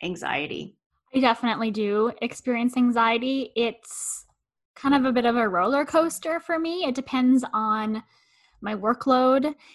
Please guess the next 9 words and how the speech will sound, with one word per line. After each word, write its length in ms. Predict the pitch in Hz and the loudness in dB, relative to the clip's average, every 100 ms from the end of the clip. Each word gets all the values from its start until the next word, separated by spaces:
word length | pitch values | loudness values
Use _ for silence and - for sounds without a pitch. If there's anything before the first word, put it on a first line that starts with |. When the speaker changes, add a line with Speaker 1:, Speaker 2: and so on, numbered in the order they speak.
| - _ - | -20 _ -4
Speaker 2:
It 160 | 214 233 | -4 -4
depends 360 | - 202 233 | -6 -2 2
on 120 | 254 | 6
my 160 | 262 240 | 6 6
caffeine 800 | - - - 196 - 190 185 214 | 0 -10 -6 -6 -6 -8 -4 -4
consumption, 920 | - 233 - 247 247 - 262 277 285 _ _ _ | 0 0 2 2 2 4 6 6 4 _ _ _
big 260 | 196 165 180 | -10 -8 -10
time. 480 | - 165 - 175 208 _ _ - _ | -10 -10 -10 -10 -12 _ _ -20 _
Uh, 220 | - 202 | -2 -2